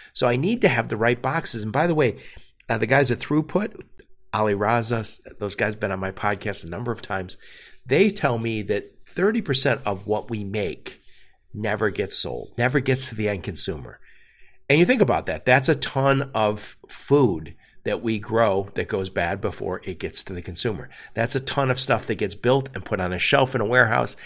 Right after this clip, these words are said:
and never gets shipped. And that's a problem. So when we talk about sustainability, we need to start, start talking about the inventory problems we have. And by the way, guys, inventory carrying costs are probably higher than transportation costs in most cases.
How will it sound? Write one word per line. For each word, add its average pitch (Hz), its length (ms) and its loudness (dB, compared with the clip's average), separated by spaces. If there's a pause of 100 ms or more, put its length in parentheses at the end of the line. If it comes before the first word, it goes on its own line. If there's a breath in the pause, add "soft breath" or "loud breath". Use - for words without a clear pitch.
(200 loud breath)
and 104 200 -2
never 101 260 0
gets 101 200 -2
shipped. - 460 -4 (600 loud breath)
And 113 480 2
that's 117 360 2
a 156 60 2
problem. 165 600 -4
So - 180 2
when 120 160 4
we 123 80 4
talk 190 260 2
about 165 240 4
sustainability, 131 920 2 (280 loud breath)
we 120 120 2
need 139 160 2
to 151 80 0
start, 120 340 -2
start 104 240 -2
talking 95 300 0
about 87 340 -4
the 101 140 -6 (100)
inventory 107 640 -2
problems 76 360 -8
we 76 60 -10
have. 82 140 -6
And 90 140 -6
by 135 140 10
the 127 80 8
way, 113 100 6
guys, 107 320 0 (720 loud breath)
inventory 156 640 4
carrying 135 440 0
costs 90 480 -4
are 101 80 -2
probably 117 520 2
higher 98 600 2 (340 soft breath)
than 98 140 -2
transportation 104 640 -2
costs - 320 -10
in - 140 -8
most 98 260 -8
cases. - 480 -4